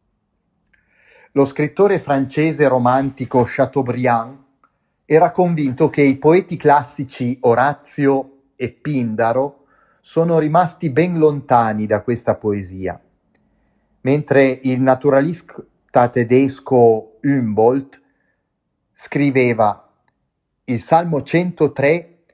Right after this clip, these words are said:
è uno schizzo del mondo dipinto in pochi tratti.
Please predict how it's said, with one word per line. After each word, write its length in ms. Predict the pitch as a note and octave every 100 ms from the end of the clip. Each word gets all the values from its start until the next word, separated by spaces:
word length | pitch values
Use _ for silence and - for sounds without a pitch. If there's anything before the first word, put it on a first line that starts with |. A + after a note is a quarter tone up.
| _ _ _
è 160 | B2+
uno 300 | D#3 D3+ C#3+
schizzo 680 | C3 - - F3 F3+ - C#3
del 220 | A#2+ A#2
mondo 720 | A2+ B2 D3+ E3 D#3+ D#3 - -
dipinto 560 | G#2+ A#2 - D3+ D#3+ C3+
in 180 | A#2+ -
pochi 320 | B2 - A2+
tratti. 600 | G2+ F2+ E2 _ F#2+